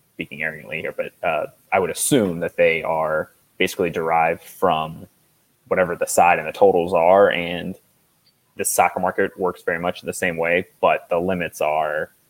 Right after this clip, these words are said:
at least in these books that we're talking about, they're just slashed. So, um, you know,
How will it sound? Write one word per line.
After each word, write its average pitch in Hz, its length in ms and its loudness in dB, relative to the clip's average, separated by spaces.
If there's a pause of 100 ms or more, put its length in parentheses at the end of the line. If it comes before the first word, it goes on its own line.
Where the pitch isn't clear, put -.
(140)
at 95 80 0
least 98 180 -2
in 92 60 -2
these 85 140 -6
books - 180 -6
that - 80 0
we're - 60 -4
talking - 180 -8
about, - 160 -2
they're - 100 -6
just - 260 -4
slashed. - 540 -6 (320)
So, 78 500 0 (480)
um, - 300 -2
you 90 80 -6
know, - 260 -8